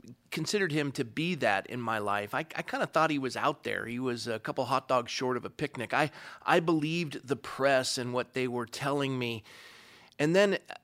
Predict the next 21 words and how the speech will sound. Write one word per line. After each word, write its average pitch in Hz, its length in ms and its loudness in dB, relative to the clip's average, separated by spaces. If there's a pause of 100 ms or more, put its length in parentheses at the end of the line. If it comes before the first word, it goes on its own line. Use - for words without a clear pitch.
it - 100 0
was 185 160 4
my 175 140 2
daughter. 160 480 6 (260)
Um, 127 540 2
I - 80 -6
won't 185 220 0
say 180 160 4
which 160 280 2
one, 110 360 -6 (640)
but 160 280 4 (200)
she, 233 560 -4 (840)
she - 220 2
was 254 200 2
just 226 260 2
looking 202 380 6
at 165 60 4
all 160 120 4
these 151 240 0
issues 175 380 0
because, 156 540 2